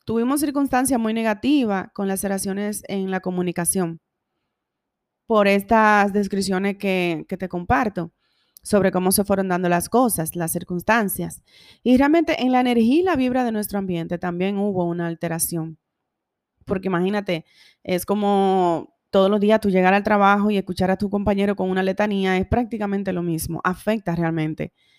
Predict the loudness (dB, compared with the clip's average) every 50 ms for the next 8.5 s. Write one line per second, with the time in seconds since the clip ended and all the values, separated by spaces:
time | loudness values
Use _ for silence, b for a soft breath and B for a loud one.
0 | b b b b b b b 0 2 4 4 6 6 6 6 4 4 4 4 4
1 | 4 4 4 4 2 4 4 2 2 2 0 -4 _ 0 2 2 2 2 2 2
2 | 2 2 2 2 2 0 0 -2 -6 -8 _ _ _ _ _ _ 0 0 0 0
3 | 2 2 4 4 4 4 4 4 2 0 2 2 2 2 2 2 2 4 4 4
4 | 4 2 0 -4 -2 0 0 0 0 -2 -4 -4 -4 -2 -2 -2 -2 0 0 2
5 | 2 0 0 -2 -4 -4 -2 0 0 0 0 0 -2 -2 -2 -4 -6 -8 -12 -10
6 | -8 -6 -4 -2 -2 -2 -2 -2 -2 -2 -2 -2 -2 0 0 2 2 0 0 -2
7 | -6 _ _ _ _ _ _ _ _ _ _ _ -2 0 2 2 2 2 2 0
8 | 0 0 0 -2 0 0 0 0 0 -2